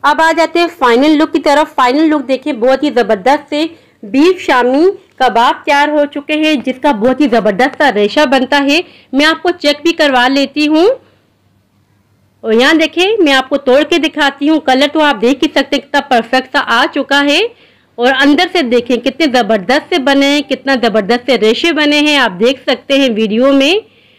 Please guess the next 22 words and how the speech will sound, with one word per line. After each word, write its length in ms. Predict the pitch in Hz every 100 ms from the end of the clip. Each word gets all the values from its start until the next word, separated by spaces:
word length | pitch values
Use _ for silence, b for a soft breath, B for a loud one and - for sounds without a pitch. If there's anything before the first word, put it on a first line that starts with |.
| b b
बहुत 380 | 214 269 320 349
ही 60 | 339
ज़बरदस्त 580 | 254 226 220 240 285 -
से 100 | 339
बनते 360 | 226 233 226 302
हैं। 160 | 311
आप 280 | 285 269 240
इसके 180 | 269 294
साथ 220 | 277 262
हरी 180 | 220 233
चटनी 320 | 254 240 - 311
बना 260 | 277 254 254
सकते 260 | 269 - 269
हैं 260 | 277 254 190
दही 260 | 226 277
की। 200 | 285 311 339 B B B B
वैसे 240 | 254 262 349
मैंने 220 | 311 302
केचप 360 | 311 285 277 339
के 80 | 359
साथ 200 | 339 311 -
सर्व 220 | 269